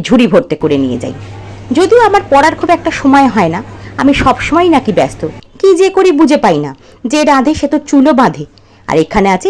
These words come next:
লিপস্টিকের কালেকশন, কিন্তু এই ব্র্যান্ডগুলো আমার পছন্দ নয়, তাই ওই দিকে আমি বেশি হাত বাড়াইনি। এদিকেও যে কুর্তি বা ফ্রকগুলো আছে বেশ ভালো, আর যারা স্লিভলেস পরতে ভালোবাসেন তাদের জন্য তো অসাধারণ কালেকশন আছে। এখন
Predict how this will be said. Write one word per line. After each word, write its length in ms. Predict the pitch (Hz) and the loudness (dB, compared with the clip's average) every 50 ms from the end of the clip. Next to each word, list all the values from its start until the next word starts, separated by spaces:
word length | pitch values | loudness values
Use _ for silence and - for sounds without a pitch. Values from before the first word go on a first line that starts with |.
| 370 277 | 0 2
লিপস্টিকের 440 | 208 190 - - - 170 170 156 - - | 0 0 -2 -6 -6 -4 -4 -4 -2 -2
কালেকশন, 360 | 143 135 135 135 - 156 147 - _ _ _ _ _ - | -2 -4 -4 -4 -8 -12 -12 -12 _ _ _ _ _ -4
কিন্তু 260 | 339 349 349 339 349 349 370 - 233 | -2 0 0 2 0 0 0 0 0
এই 60 | 254 202 170 | 0 0 2
ব্র্যান্ডগুলো 380 | 208 202 214 214 202 202 226 220 220 | 2 2 2 2 2 2 2 2 2
আমার 120 | 254 254 - 170 | 0 0 -2 -2
পছন্দ 300 | - - - 170 139 135 135 143 | -2 -2 -2 -4 -4 -4 -4 -6
নয়, 120 | 131 135 - _ _ _ _ - | -10 -14 -16 _ _ _ _ -4
তাই 160 | 269 330 370 - - | -2 -2 0 2 2
ওই 100 | 202 202 156 | 2 2 0
দিকে 140 | 180 - 175 170 | 0 -2 -2 -2
আমি 100 | 185 180 | 0 0
বেশি 220 | 147 147 - 403 392 - | -2 -2 -2 -4 -4 -2
হাত 120 | 175 156 - - | -4 -4 -4 -8
বাড়াইনি। 320 | 131 135 135 - - - - - - _ _ _ _ _ _ _ | -10 -10 -12 -14 -16 -20 -20 -20 -20 _ _ _ _ _ _ _
এদিকেও 380 | - - 294 247 349 349 381 381 359 370 | -6 -2 0 0 0 0 0 0 0 0
যে 40 | 359 - - - - - | -2 -4 -6 -20 -4 0
কুর্তি 320 | 302 311 302 - - 330 320 330 | 2 2 2 0 0 -2 0 0
বা 60 | 311 311 | 0 0
ফ্রকগুলো 400 | - 294 285 254 - - 320 330 359 311 | 2 2 0 2 2 2 2 4 2 2
আছে 140 | - - 277 285 - - - - 139 147 - | -2 -4 -8 -8 -8 -12 -18 -18 -8 -2 2
বেশ 180 | 233 220 - - - - | 2 2 2 0 -4 -10
ভালো, 180 | - 139 - - - - _ _ _ _ _ _ - | -10 -12 -12 -12 -16 -20 _ _ _ _ _ _ -6
আর 100 | 175 175 165 - | -6 -4 -2 0
যারা 180 | 220 220 247 240 - | 0 0 0 0 -2
স্লিভলেস 360 | - 240 233 180 214 247 254 - - | 0 -2 0 0 2 0 0 2 0
পরতে 200 | 285 285 - 311 | 0 0 0 -2
ভালোবাসেন 480 | 247 277 302 320 359 392 392 466 415 233 185 - - _ _ - | -2 0 0 2 0 0 0 -2 -4 -4 -6 -8 -12 _ _ -4
তাদের 260 | - 180 175 185 185 170 | -2 -2 0 0 -2 0
জন্য 160 | 208 220 226 220 | 0 0 0 0
তো 40 | - - - - 196 | -2 -2 0 0 -2
অসাধারণ 380 | - - 226 185 190 175 160 139 - | 0 0 -2 -2 -2 -2 -6 -4 -4
কালেকশন 360 | 131 135 131 - - 175 143 131 120 | -4 -6 -6 -6 -6 -8 -8 -8 -10
আছে। 180 | - - - - - - - - _ _ _ _ _ _ - | -12 -14 -20 -20 -20 -20 -20 -20 _ _ _ _ _ _ -6
এখন 260 | - 233 240 - 359 | -6 -4 -2 0 2